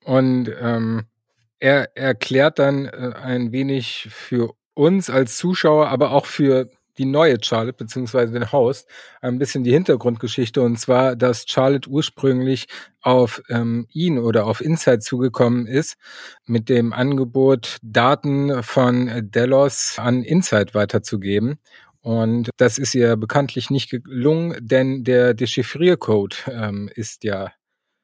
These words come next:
verloren gegangen. Aber Serac scheint zu wissen, wo er ist, denn Maeve hat ihm das ja, ähm, in der letzten Folge quasi indirekt mitgeteilt, dass, äh, Dolores ganz genau weiß,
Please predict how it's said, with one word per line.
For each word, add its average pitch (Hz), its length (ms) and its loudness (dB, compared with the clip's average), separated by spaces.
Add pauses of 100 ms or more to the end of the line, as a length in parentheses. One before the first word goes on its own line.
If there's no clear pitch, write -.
(100)
verloren 143 420 2
gegangen. 104 440 -6 (540)
Aber 120 540 -2
Serac 131 460 -2
scheint 139 260 -2
zu 131 140 -8
wissen, 185 260 0
wo 180 140 4
er 180 100 4
ist, 175 360 -2
denn 131 280 0
Maeve 139 240 0
hat 139 160 0
ihm 131 140 -4
das 123 160 0
ja, 123 220 2 (180)
ähm, 113 400 0 (160)
in 113 100 -6
der 113 80 2
letzten 120 340 -2
Folge 117 520 2 (180)
quasi 117 640 -2
indirekt 117 580 0
mitgeteilt, 113 600 -2 (360)
dass, 117 300 0
äh, - 180 -8
Dolores 117 800 2 (160)
ganz 120 260 -6
genau 117 400 0
weiß, 101 380 -2